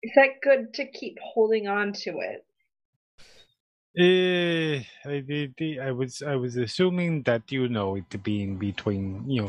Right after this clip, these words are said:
Speaker 2: not that actual physical touching and between, that perhaps this would be fine. Apparently,
Speaker 1: Okay.
Speaker 2: I was wrong.
Speaker 1: Yeah.
Speaker 2: This is not good.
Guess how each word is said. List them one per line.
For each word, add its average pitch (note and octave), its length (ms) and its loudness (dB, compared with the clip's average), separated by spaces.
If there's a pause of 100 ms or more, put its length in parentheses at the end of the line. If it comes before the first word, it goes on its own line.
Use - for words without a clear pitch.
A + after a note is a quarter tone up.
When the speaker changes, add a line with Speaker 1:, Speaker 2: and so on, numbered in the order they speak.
Speaker 2:
not G2+ 320 -4
that G#2 180 2
actual G2+ 380 -4
physical G#2 540 -2
touching F#3+ 520 4
and C3 280 0
between, D#3+ 540 -2 (380)
that D3 240 4
perhaps C#3+ 500 2
this C3 280 -8
would G#2+ 180 -10
be A2 240 -4
fine. F3+ 480 4 (320)
Apparently, E3+ 640 4
Speaker 1:
Okay. C#3 140 0
Speaker 2:
I C3 40 2
was A#2 300 -4
wrong. G#3 720 4 (140)
Speaker 1:
Yeah. D#3+ 200 -8 (300)
Speaker 2:
This C#3 240 -6
is A#2 220 0
not G2+ 220 -2
good. G#2+ 340 0